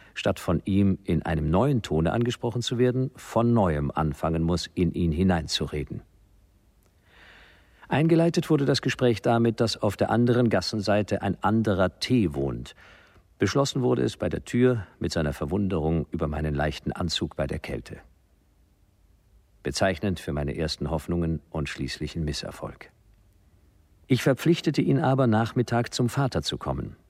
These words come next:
Meine Argumentation stellenweise zu abstrakt und formell.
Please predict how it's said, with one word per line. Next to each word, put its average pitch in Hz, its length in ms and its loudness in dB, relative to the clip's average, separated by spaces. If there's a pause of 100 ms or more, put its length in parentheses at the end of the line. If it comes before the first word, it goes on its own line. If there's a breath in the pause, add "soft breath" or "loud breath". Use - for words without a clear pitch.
(680)
Meine 104 280 4
Argumentation 113 760 2
stellenweise 101 720 2
zu - 260 -2
abstrakt - 600 -4
und 104 160 -4
formell. 101 480 2